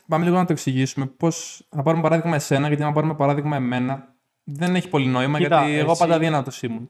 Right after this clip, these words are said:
Speaker 2: Κοίτα, ναι, ισχύει, ήσουν πάντα δύνατος, αλλά έβαλες και εσύ πολύ μυϊκή μάζα.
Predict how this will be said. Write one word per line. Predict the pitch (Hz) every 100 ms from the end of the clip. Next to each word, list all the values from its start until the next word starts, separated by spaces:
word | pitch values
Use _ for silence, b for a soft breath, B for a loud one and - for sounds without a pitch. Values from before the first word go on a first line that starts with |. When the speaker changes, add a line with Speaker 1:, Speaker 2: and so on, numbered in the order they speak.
| _
Speaker 2:
Κοίτα, | - 151 101 104
ναι, | 117 110 98
ισχύει, | 107 123
ήσουν | 123 127
πάντα | 127 127
δύνατος, | 127 127 131 139 -
αλλά | 107 120 127
έβαλες | 131 131 -
και |
εσύ | 127
πολύ | 131 117
μυϊκή | 107 104 - 101
μάζα. | 101 92 87